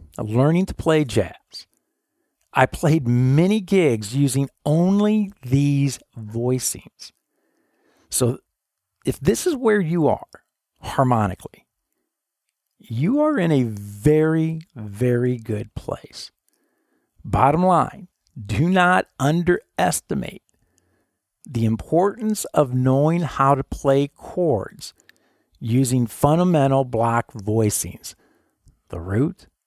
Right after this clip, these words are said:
the third, the fifth, and the seventh, and their inversions.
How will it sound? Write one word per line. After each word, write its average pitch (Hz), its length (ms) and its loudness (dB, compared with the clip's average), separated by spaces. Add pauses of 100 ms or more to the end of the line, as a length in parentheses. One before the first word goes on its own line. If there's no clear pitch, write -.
(160)
the - 100 -20
third, 127 580 0 (420)
the - 80 -16
fifth, - 540 -2 (440)
and 110 240 -4
the 113 100 -2
seventh, - 760 -2 (680)
and 90 160 -8
their 87 160 -2
inversions. 90 760 -8